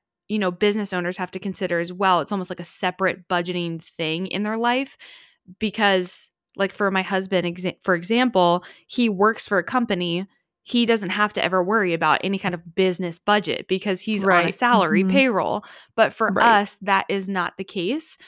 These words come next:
Speaker 1: So there's, it's definitely important to have, well, I guess this is a, a tip I should have said even before I started talking about this, but it's really important to have a separate bank account, um, that is just for your business, that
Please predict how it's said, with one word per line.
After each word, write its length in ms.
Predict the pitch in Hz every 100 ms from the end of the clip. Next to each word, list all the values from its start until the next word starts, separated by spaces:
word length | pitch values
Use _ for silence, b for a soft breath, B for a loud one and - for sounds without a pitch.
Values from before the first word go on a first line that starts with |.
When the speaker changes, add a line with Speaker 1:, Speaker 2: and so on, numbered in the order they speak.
| B B
Speaker 1:
So 300 | - 214 208
there's, 420 | 202 208 196 - _
it's 180 | 220 226
definitely 400 | - 202 226 220
important 480 | 202 - 190 165 190
to 60 | 196
have, 560 | - 175 170 175 - _ _ -
well, 320 | 196 185 185 _
I 100 | -
guess 160 | 208 226
this 160 | 247 214
is 160 | 185
a, 100 | 180 -
a 100 | 185
tip 200 | - 185
I 60 | 185
should 180 | -
have 80 | 180
said 160 | - 170
even 260 | 180 170
before 480 | 160 165 180 165 156 -
I 80 |
started 260 | 170 165 156
talking 220 | - 175
about 180 | 220 262
this, 140 | 302 294
but 200 | 208 - B B
it's 140 | 208
really 400 | 196 185 208 202
important 440 | 196 190 185 185 190
to 120 | 202
have 360 | 175 185 170 175
a 60 | 185
separate 420 | - 180 180 175
bank 240 | - 160 185
account, 460 | 208 240 240 247 - B B B B
um, 300 | 185 185 175
that 180 | 180 180 -
is 180 | 190
just 260 | 180 190 -
for 80 | 226
your 160 | 220
business, 600 | 214 226 233 254 294 311
that 180 | - 196